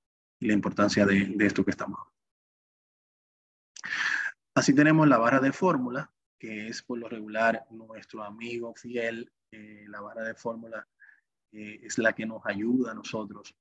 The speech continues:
eh, nos permite primero insertar las fórmulas. Eh, las fórmulas en este caso son cálculos mediante el uso de operadores,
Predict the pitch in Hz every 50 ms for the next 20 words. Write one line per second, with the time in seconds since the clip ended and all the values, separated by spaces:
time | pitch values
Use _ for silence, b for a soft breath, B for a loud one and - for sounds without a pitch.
0 | _ _ - 107 104 101 101 101 _ _ - - - - 123 113 113 131 160 -
1 | 190 175 151 131 139 156 180 175 156 - 123 107 101 95 110 117 123 127 120 104
2 | - - - 135 120 - - _ _ _ _ - - - _ _ _ _ _ _
3 | _ _ _ _ _ _ _ _ _ _ - 110 107 107 110 107 104 104 101 -
4 | - 104 107 123 131 127 127 123 120 117 123 123 - 123 107 120 113 117 113 -
5 | 127 120 120 107 - 117 123 120 - - 117 113 107 - - 104 107 107 104 104
6 | 104 - 104 104 107 110 - 123 120 113 101 - 104 104 101 107 110 107 101 -
7 | - - - - _